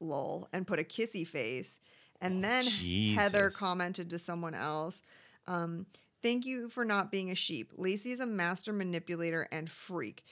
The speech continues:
Speaker 1: Just because I lived with her, she acts like I owe her something. Well, sweetie, ask your husband what we did, winky face. Also, Lacey's father is a super creep. Everyone remembers he looked at my boobs." <laughs>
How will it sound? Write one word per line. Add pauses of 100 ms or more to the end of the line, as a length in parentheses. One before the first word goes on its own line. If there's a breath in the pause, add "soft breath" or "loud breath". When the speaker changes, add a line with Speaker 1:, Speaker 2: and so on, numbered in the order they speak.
(180 loud breath)
Speaker 1:
Just
because
I
lived
with
her,
she
acts
like
I
owe
her
something. (220 loud breath)
Well,
sweetie,
ask
your
husband
what
we
did,
winky
face. (500 loud breath)
Also,
Lacey's
father
is
a
super
creep.
Everyone
remembers
he
looked
at
my
boobs."
<laughs>